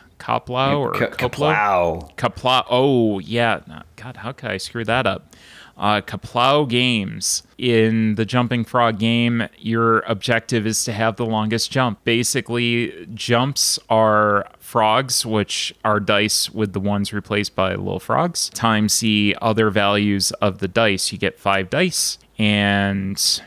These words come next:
Speaker 1: basically, however many frogs you get, times the pips that are remaining, and that's your score.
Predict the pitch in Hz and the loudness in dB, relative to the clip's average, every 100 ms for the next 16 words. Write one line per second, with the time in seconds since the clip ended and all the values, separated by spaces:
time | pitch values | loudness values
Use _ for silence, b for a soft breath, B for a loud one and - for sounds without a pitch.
0 | B - - 101 95 104 104 101 101 98 | B -12 -2 -2 0 -4 -2 0 0 -2
1 | 90 _ - 101 101 101 104 104 - 113 | -6 _ -12 -2 0 0 0 0 2 2
2 | 120 107 120 123 120 - _ _ - 98 | 2 -2 -2 0 0 -4 _ _ -6 -2
3 | 98 95 92 - - 104 - 104 - - | -2 -2 -2 -2 -2 -6 -2 -2 -2 -2
4 | - - 104 107 101 101 101 127 156 156 | -2 -2 -2 0 2 2 2 0 0 -2
5 | 151 _ 101 98 95 92 - 98 - - | -6 _ -2 0 0 -2 -4 -6 -4 2
6 | 147 170 160 | 2 2 0